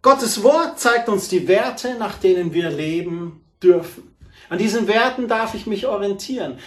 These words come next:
Diese Werte darf ich in mein Wertesystem übernehmen und sagen, diese Werte lebe ich, aber so lebe ich nicht.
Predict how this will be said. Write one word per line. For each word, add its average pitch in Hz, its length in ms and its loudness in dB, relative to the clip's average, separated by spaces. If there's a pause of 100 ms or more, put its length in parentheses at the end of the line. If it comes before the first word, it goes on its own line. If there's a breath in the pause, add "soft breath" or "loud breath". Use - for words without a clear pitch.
(140)
Diese 196 220 2
Werte 247 320 2
darf 226 240 0
ich 208 180 -4
in 247 180 0
mein 226 340 0
Wertesystem 220 880 -2
übernehmen 208 960 0 (420 loud breath)
und 185 180 0
sagen, 180 520 0 (380 loud breath)
diese 226 320 -2
Werte 220 300 0
lebe 233 360 0
ich, - 500 -2 (260)
aber 160 260 -6
so 185 600 0 (120)
lebe 156 360 0
ich 147 260 -8
nicht. - 420 -10